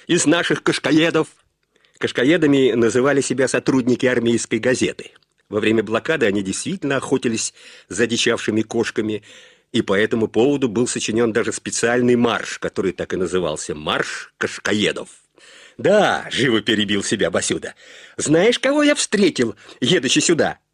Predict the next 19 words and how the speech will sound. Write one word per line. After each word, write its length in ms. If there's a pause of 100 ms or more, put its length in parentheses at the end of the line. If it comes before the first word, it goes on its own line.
(180)
Риточку 720
Скнарину". 1000 (340)
"Да 160
ну!" 280 (500)
На 160
Риточку 420
Скнарину, 760 (140)
машинистку 640
редакции, 720 (400)
заглядывались 840
все 300
сотрудники. 840 (500)
Девочка 400
фартовая, 640
аппетитная, 680 (500)
идёт, 460
дробит 420
своими 400
копытцами. 760